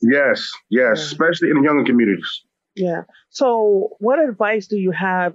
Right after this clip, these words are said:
Speaker 2: in this holiday season and beyond,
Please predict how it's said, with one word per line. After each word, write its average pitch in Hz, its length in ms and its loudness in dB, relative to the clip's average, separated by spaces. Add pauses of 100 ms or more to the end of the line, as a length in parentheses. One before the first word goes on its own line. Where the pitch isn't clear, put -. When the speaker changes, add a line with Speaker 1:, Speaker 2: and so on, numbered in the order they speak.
Speaker 2:
in 190 200 -2
this 170 280 -6
holiday 175 460 -2
season 170 400 -8
and 165 100 -6
beyond, 160 680 -4